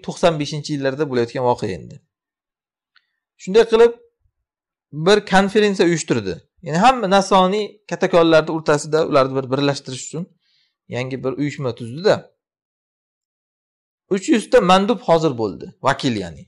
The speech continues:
xristianlar vakillaridan. Va har xil munoqashalar bo'lib o'tdi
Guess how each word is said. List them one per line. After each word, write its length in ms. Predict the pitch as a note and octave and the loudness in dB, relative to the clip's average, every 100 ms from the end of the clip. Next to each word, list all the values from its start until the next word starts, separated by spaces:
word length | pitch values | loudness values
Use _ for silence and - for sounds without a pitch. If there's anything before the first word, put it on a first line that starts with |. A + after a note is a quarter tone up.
| _ | _
xristianlar 540 | - B2 B2+ A#2 G#2 A2 | -10 -6 -2 -2 -2 -2
vakillaridan. 640 | A#2 A#2 G#2 E2+ D2+ E2 _ _ _ _ _ _ _ _ _ _ _ _ - | -4 -4 -10 -10 -12 -18 _ _ _ _ _ _ _ _ _ _ _ _ -6
Va 80 | C#3+ | 2
har 140 | G#3+ | 2
xil 180 | A3+ A3+ | 4 2
munoqashalar 600 | F3+ F#3 G#3 G#3 A3 A3 F#3+ | 2 2 2 2 2 2 2
bo'lib 160 | F#3 | 0
o'tdi 240 | F3+ F3 | 0 0